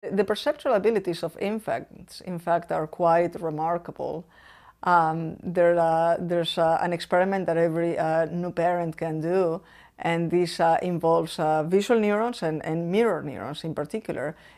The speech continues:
If you take an infant that is just, uh, one day or even a few hours old, and that, uh, and you stick your tongue at it,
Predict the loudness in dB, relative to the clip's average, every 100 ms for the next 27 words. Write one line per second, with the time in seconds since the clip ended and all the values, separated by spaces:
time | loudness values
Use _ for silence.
0 | _ -2 2 4 4 2 2 0 0 -4
1 | -4 -4 -2 -2 -4 -2 -4 -4 -4 -2
2 | -2 -2 -4 -6 -4 -4 0 2 4 2
3 | 0 -4 -6 -8 -8 -8 -6 -2 2 2
4 | 2 -4 -4 -2 0 -2 -6 -18 -20 -20
5 | _ -2 0 0 0 2 2 2 2 2
6 | 2 0 -2 0 2 0 0 -2 -2 0
7 | -2 0 0 0 -2 -4 -6 -8